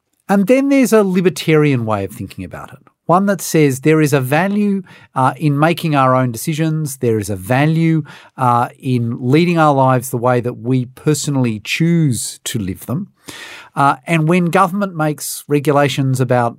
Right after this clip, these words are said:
everything, including the shape of bananas, uh, we make fewer choices for ourselves. We have less autonomy,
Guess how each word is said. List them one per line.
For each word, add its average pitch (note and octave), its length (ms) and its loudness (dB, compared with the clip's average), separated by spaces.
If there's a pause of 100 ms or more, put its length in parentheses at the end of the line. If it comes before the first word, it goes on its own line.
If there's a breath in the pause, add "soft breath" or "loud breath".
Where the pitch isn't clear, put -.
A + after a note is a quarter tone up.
(140)
everything, C3 420 -2
including B2+ 480 0
the A2 60 -4
shape A#2+ 260 -2
of G#2+ 100 -8
bananas, G2+ 580 -6 (420 loud breath)
uh, D3 200 0
we F3+ 240 0
make G3 240 0
fewer F#3+ 240 2
choices D#3 400 -2
for B2+ 160 0
ourselves. - 640 -10
We A2+ 140 -4
have B2 180 0
less C3+ 240 -2
autonomy, C3+ 600 -2